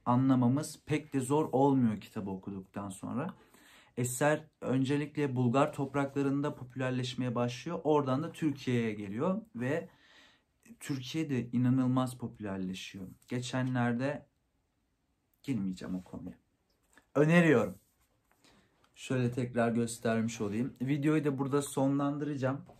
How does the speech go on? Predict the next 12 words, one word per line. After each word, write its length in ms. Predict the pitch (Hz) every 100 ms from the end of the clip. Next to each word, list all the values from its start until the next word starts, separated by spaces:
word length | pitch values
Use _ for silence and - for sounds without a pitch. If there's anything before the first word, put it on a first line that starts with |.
| - _ _ -
Beni 180 | 123 143
izlediğiniz 420 | 135 127 135 131
için 240 | 123 131
teşekkür 440 | 127 123 131 127 139
ederim. 340 | 104 120 185 _ _ _ -
Bu 60 |
sefer 400 | 131 139 147 143
videonun 300 | 131 131 135
sonunda 480 | 139 139 139 135 127
bir 260 | 131 135 131
müzik 420 | 127 123 131 -
girmeyecek. 680 | 143 131 104 110 147 -